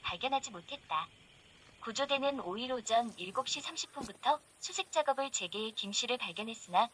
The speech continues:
이미 숨진 상태였다. 강원도 소방본부에 따르면 이천십육 년부터 이천십팔 년까지 도내에선 순환사고 이백칠십칠 건이 발생해 백육십 명이 숨지고 예순다섯 명이 다쳤으며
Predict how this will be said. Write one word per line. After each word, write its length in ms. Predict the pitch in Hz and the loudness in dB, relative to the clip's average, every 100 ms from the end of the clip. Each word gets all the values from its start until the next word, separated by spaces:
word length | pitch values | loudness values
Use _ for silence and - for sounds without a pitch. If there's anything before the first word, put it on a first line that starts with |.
| - | -4
이미 220 | 180 202 | -8 -8
숨진 360 | - 359 359 349 | -8 -8 -6 -4
상태였다. 680 | 349 - 277 - 160 156 - - - - - - - - - | -6 -4 -4 -2 0 0 0 -16 -20 -20 -20 -20 -20 -12 0
강원도 440 | 208 240 262 285 | 2 2 2 0
소방본부에 680 | 320 359 349 320 269 277 262 | 2 4 4 2 0 -2 0
따르면 440 | 220 196 185 277 - - - | -2 0 4 4 4 -16 -16
이천십육 560 | 294 294 285 320 294 | -6 -2 0 -2 -2
년부터 520 | 269 254 208 - 269 262 - - | 0 0 -2 2 2 2 -8 -14
이천십팔 560 | 190 294 285 - 311 | -4 0 0 -2 0
년까지 480 | 285 262 240 254 247 | -2 0 -2 -2 -6
도내에선 520 | - 190 226 240 254 247 | -8 -6 -6 -4 -4 -4
순환사고 680 | - 311 302 233 - 240 - - | 0 0 0 -4 -2 -4 -4 -14
이백칠십칠 720 | 180 220 - - - - 320 311 | -8 -6 -6 -4 -4 -4 -2 0
건이 220 | 277 262 | 0 0
발생해 480 | 180 - 170 226 269 - - | -6 -8 -6 -4 -4 -10 -12
백육십 440 | 202 196 277 330 302 | -8 -4 -2 0 2
명이 220 | 285 285 | 0 -2
숨지고 540 | 294 254 233 247 240 | -8 -8 -2 0 0
예순다섯 520 | 170 170 277 269 285 247 | -4 -6 0 0 0 -2
명이 200 | 240 247 | -4 -4
다쳤으며 640 | 165 - - 170 180 | -6 -6 -10 -4 0